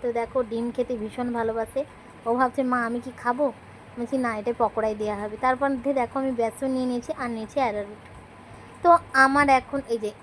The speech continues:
অ্যারারুট নিয়ে নিয়েছি। বাবু তো একটা একটা করে হাতে ধরে দেখাচ্ছে, "মা, আমি দেখাবো, আমি ধরবো, দেখো তোমার বন্ধুদের আমি ধর-, দেখাবো।" তো দেখো, আজকে যেহেতু রবিবার, এই সময়টাও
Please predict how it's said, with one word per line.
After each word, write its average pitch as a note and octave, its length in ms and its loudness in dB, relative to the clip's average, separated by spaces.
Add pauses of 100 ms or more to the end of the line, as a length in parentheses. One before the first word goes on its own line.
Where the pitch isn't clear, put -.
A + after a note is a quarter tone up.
অ্যারারুট A3+ 340 0
নিয়ে A3+ 160 -4
নিয়েছি। A#3 280 -6
বাবু A3+ 360 -4
তো C#4+ 60 4
একটা A#3 320 0
একটা B3+ 200 -2
করে C4 160 0
হাতে A3 340 0
ধরে A#3+ 200 0
দেখাচ্ছে, A3+ 440 -4
"মা, A#3 240 0
আমি A3 300 -2
দেখাবো, A3 380 -2
আমি A3+ 220 -2
ধরবো, G#3 340 -2
দেখো A3 380 -2
তোমার A3 260 -6
বন্ধুদের A3+ 400 -4
আমি A#3 220 -6
ধর-, A3+ 600 -6
দেখাবো।" G#3 360 -4 (640)
তো F#4 100 4
দেখো, E4 360 6
আজকে D#4 460 2
যেহেতু D4+ 300 0
রবিবার, C4 460 6 (340)
এই C4+ 180 2
সময়টাও C4 600 4